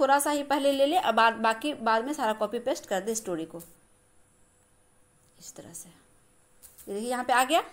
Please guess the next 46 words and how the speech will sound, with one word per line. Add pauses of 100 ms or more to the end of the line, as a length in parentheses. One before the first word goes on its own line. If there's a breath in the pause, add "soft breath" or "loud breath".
(420)
इसका
साइज
थोड़ा
छोटा
कर
दे
रही
हूँ (640)
इस
तरह
से, (1800)
इस
तरह
से
आ
गया। (280 loud breath)
बैकग्राउंड
को
थोड़ा
भी
और
बढ़ा
सकते
हैं,
इस
पर
क्लिक
करके
चाहते
हैं
थोड़ा
सा
इसको
स्ट्रेच
कर
दें। (540 loud breath)
इस
तरह
से
ये
मेरा
बन
गया
है। (140)
अब
देखिए